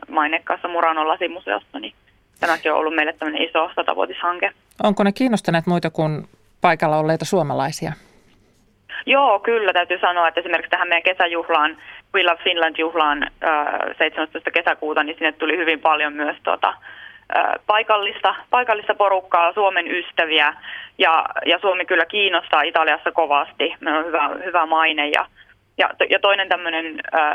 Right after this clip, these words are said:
Speaker 1: iso, äh, tai tota, hanke, mikä meillä on ollut tälle vuodelle, on ollut tämmönen matkakertomuskilpailu, ja tää on nimenomaan ollut suunnattu sitten italialaisille, jotka on menneet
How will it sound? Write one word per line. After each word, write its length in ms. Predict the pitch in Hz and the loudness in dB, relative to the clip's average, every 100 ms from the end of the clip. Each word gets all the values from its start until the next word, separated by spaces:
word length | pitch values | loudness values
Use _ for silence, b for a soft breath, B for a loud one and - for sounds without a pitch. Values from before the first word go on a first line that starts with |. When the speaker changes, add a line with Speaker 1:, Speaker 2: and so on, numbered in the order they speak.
| - | -2
Speaker 1:
iso, 220 | 175 170 165 | -4 -2 -4
äh, 280 | 156 175 175 | -4 -2 0
tai 180 | 165 160 | 0 0
tota, 260 | 160 165 | 0 0
hanke, 260 | 175 175 170 | 0 0 2
mikä 200 | 165 165 | 2 4
meillä 220 | 160 156 | 2 0
on 100 | 156 | -2
ollut 200 | 151 151 | -4 -2
tälle 260 | 160 160 151 | 0 0 0
vuodelle, 340 | 156 147 151 | 0 0 0
on 100 | 147 | 0
ollut 140 | 147 165 | -2 -2
tämmönen 180 | 170 | 0
matkakertomuskilpailu, 1300 | 185 190 170 160 147 - 160 - 165 175 214 240 277 _ | 0 -2 -4 -4 -6 -6 -14 -4 -2 0 0 0 -4 _
ja 100 | 185 | 0
tää 100 | 175 | 0
on 120 | 170 | 0
nimenomaan 440 | 175 165 156 151 143 | 0 0 0 0 0
ollut 200 | 156 160 | -4 -6
suunnattu 420 | 165 151 160 156 | -6 -4 -4 -8
sitten 320 | - - 147 | -14 -6 -4
italialaisille, 720 | 147 156 143 147 - - - 160 | -2 -2 0 0 0 -2 -4 -6
jotka 260 | 165 - | -4 -4
on 240 | - 302 330 B B _ | -2 -4 -10 B B _
menneet 340 | 170 165 156 | -2 0 -2